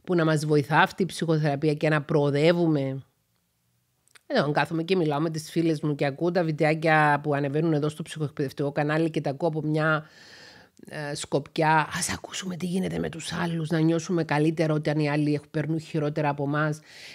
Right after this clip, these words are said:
ή να πάρουμε μια ελπίδα όταν οι άλλοι βρίσκουν κάποιον, θα βρούμε κι εμείς. Αλλά δεν κάνουμε τη δουλειά, we don't do the work, που η δουλειά είναι να δουλέψεις με τους εσωτερικούς σου δαίμονες.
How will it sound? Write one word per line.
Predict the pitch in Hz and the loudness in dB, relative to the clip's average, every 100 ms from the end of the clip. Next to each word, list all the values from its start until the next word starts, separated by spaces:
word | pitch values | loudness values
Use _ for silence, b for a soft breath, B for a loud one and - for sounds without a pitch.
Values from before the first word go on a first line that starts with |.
| - | -2
ή | 220 | 4
να | 220 175 | 6 6
πάρουμε | 180 190 170 | 6 4 4
μια | 175 175 | 2 2
ελπίδα | 156 - 190 190 175 | 2 0 2 6 6
όταν | 170 175 | 6 4
οι | 165 160 | 4 4
άλλοι | 175 165 | 4 4
βρίσκουν | 156 170 - 165 | 2 0 -2 -2
κάποιον, | 160 160 - 165 160 | 0 0 0 -2 -2
θα | 160 | -2
βρούμε | 151 165 | 2 2
κι | 160 147 | 2 2
εμείς. | 135 135 139 139 | 2 2 0 -4
Αλλά | - 160 165 | 0 4 4
δεν | 185 190 | 4 4
κάνουμε | 202 214 196 170 | 4 6 4 6
τη | 185 | 6
δουλειά, | 165 180 180 170 170 170 165 | 6 8 8 10 10 8 8
we | 180 202 | 8 8
don't | 202 175 | 6 8
do | 190 185 | 8 8
the | 175 | 8
work, | 170 160 160 156 - - _ _ - | 8 8 6 2 -8 -18 _ _ -2
που | 180 | 2
η | |
δουλειά | 170 170 175 170 | 4 4 6 6
είναι | 180 180 175 | 6 6 6
να | 175 | 4
δουλέψεις | 170 170 170 160 185 | 4 4 4 2 -2
με | 180 | -2
τους | 160 | -2
εσωτερικούς | 175 170 175 160 175 | -8 -4 -2 -2 -4
σου | - 170 | -4 2
δαίμονες. | 170 165 160 160 165 - | 4 4 4 2 0 -4